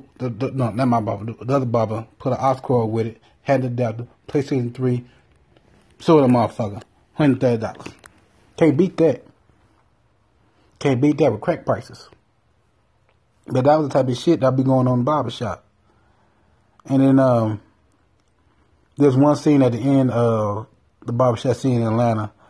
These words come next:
where, uh, where, uh, fucking, uh, he, he mad at his barber, so he let somebody else cut his hair.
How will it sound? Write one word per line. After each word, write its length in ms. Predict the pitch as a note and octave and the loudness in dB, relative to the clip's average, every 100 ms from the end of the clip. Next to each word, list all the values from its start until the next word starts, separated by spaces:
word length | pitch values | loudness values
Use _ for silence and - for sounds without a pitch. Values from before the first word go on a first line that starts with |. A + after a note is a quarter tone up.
| _ _ _ | _ _ _
where, 160 | B2 A#2+ | -6 -2
uh, 420 | A#2 A2 G2+ F#2+ G2+ _ _ _ _ _ _ _ _ _ _ _ _ _ _ _ _ - | 0 0 -2 -6 -10 _ _ _ _ _ _ _ _ _ _ _ _ _ _ _ _ -10
where, 120 | A#2+ | -4
uh, 180 | A#2 A2 | -2 -2
fucking, 460 | - C#3+ B2+ A#2+ A#2 | 0 0 2 0 0
uh, 400 | A2 G#2 F#2+ G#2 - _ _ _ | 0 -2 -6 -12 -16 _ _ _
he, 100 | D3 D3 | -6 -4
he 120 | C#3+ E3+ | 2 4
mad 240 | D3 C3 | 4 4
at 60 | B2 | 2
his 80 | |
barber, 300 | A2 A#2+ A2+ | 2 2 2
so 80 | A#2 | 0
he 80 | B2 | 0
let 160 | A#2+ A#2 | 0 0
somebody 240 | B2 A#2+ | 0 0
else 120 | A#2 | 0
cut 140 | A#2+ A2 | -2 -2
his 100 | A#2 | 0
hair. 200 | B2 | -2